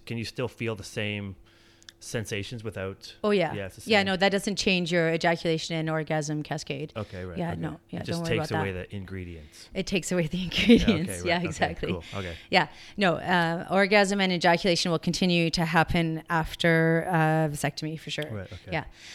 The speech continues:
Speaker 2: No, and, and they are separate functions, and they, they tend to come together because obviously there's an advantage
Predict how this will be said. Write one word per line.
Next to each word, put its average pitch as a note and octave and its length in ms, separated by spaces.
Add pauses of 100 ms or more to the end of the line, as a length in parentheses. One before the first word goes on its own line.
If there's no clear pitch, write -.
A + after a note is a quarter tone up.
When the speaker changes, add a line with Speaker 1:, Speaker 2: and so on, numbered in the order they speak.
Speaker 2:
No, A3+ 140
and, G#3+ 320 (240)
and A3 200
they G3+ 340
are A#3 240
separate A#3+ 500
functions, F#3+ 880 (120)
and F#3+ 380 (100)
they, F#3 720
they F3+ 360
tend A#3+ 460
to A#3 80
come G3+ 460
together G3 420
because F#3 500
obviously F#3 520
there's F3+ 240
an F3+ 80
advantage F3+ 840